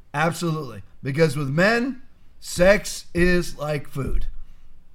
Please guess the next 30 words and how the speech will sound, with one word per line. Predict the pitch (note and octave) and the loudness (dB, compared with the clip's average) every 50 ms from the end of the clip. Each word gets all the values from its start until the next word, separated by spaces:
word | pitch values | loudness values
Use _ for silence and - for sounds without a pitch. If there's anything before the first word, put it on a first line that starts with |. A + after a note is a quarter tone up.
| - - - - - - | -20 -20 -20 -20 -16 -10
And, | - C#3 C#3+ D3 D3 | -6 -4 -4 -4 -4
and | D3 C#3+ C3 C3+ C3 | -4 -4 -4 -2 2
they | D3 E3 F3+ F3 | 4 4 4 4
have | E3 C#3+ B2 B2 | 2 0 -2 -2
got, | D#3 D3 D3 D3+ - - - - - | 0 0 2 0 0 -2 -6 -10 -8
they | B2 C#3 C3+ | -6 -4 -2
have | C3+ B2 A2+ | -2 -2 -2
got | A2 D#3 D#3 D#3 D3 D3+ - - - - - - - - | 0 2 2 2 2 0 -4 -10 -14 -16 -16 -14 -10 -6
to | - C#3 | -6 -6
satisfy | - - D#3+ D3 C#3+ C3+ C3 A2+ - C3 B2 A#2+ A#2+ A#2 | -2 -2 -2 0 0 0 -2 -2 -4 -4 -4 -4 -4 -6
that | A#2 A#2+ A#2 A#2 - | -6 -8 -8 -6 -6
desire. | A#2 A2+ - B2 A#2 A#2 | -6 -6 -6 -6 -8 -4
That | A#2+ C#3 D3 | -2 -2 -2
is | D3 C3+ A2+ | -2 -2 -4
just | C3+ G#2+ - | -6 -6 -6
the | C#3 | -4
way | C3 B2+ B2 | -4 -4 -4
that | B2 C3 | -4 -4
is. | C3+ B2 G#2+ | -6 -6 -8
With | A#2+ B2 G#2+ | -8 -8 -6
women, | A#2+ C#3+ F3+ G#3 A3+ F#3+ | -4 -2 -2 -2 -2 -4
it | E3 C#3+ D#3 | -6 -8 -8
isn't | F3+ E3+ F#3 F3 | -8 -8 -6 -4
that | E3+ G3 F#3 G3 | -4 -4 -2 -4
way. | A#3 A#3+ | -4 -6
It's | F#3 C3 - - | -6 -6 -8 -6
mixed | C3 D3 E3 F3 - - D3+ | -2 -2 -2 -2 -4 -6 -10
with | D3+ D3+ D3 | -6 -4 -2
other | D3 C3+ C3 C#3+ C#3+ | -2 -2 0 2 2
things. | - G#2+ G#2+ A2 D#3+ - | 2 2 2 0 -4 -4